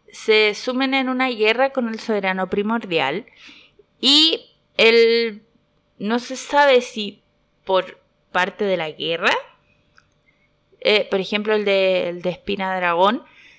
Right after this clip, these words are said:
se creía en un principio que habría sido un accidente que cayera ahí, porque en realidad no había un surgimiento de fango oscuro,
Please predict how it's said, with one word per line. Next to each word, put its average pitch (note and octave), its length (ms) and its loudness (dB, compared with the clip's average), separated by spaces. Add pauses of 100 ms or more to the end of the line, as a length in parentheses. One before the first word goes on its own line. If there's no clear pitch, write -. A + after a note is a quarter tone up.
se G3+ 640 2
creía G#3+ 760 4
en F#3+ 140 -2
un F#3+ 120 -8
principio A3 680 -2
que F3+ 260 0
habría F3+ 480 0
sido G3+ 260 -2
un F#3+ 100 -6
accidente E3+ 680 -6
que - 120 -20
cayera A#3 360 0
ahí, B3+ 200 0
porque G3+ 340 -6
en F3 120 -8
realidad F3 360 -4
no F#3 140 -2
había E3 380 -2
un G#3 140 -2
surgimiento A3 840 -6
de G#3 120 -2
fango G3+ 360 -4
oscuro, F3 520 -6